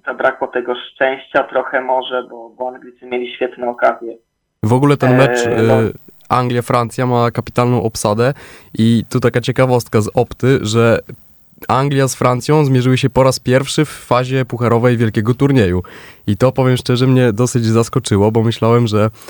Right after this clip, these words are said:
Speaker 2: jest to mecz, którego możemy się spodziewać trochę częściej, a jest to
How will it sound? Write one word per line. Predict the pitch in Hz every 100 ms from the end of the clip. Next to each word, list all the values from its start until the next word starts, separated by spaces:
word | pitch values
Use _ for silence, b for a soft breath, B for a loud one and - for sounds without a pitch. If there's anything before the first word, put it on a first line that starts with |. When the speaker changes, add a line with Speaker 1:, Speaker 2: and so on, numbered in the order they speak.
| B -
Speaker 2:
jest | 110 107
to | 113
mecz, | 110 107 - 113 104
którego | - 107 107 110 107 104 90 - - -
możemy | 101 104 117 110 110 104
się | - 107
spodziewać | - 107 110 107 110 - 104
trochę | 113 123
częściej, | 156 117 101 98
a | 95 95 98
jest | 104 -
to | 101